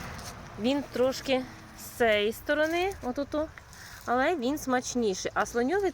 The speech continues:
це смесь, е, цибулі і чесн-, чесника.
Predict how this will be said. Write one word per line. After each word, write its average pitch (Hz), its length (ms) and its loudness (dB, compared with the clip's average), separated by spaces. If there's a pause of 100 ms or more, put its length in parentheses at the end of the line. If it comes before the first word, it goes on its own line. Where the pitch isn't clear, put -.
це 277 200 0
смесь, 254 540 0
е, 208 220 2
цибулі 339 680 0
і 285 280 -2 (120)
чесн-, 247 320 -2
чесника. 214 400 -2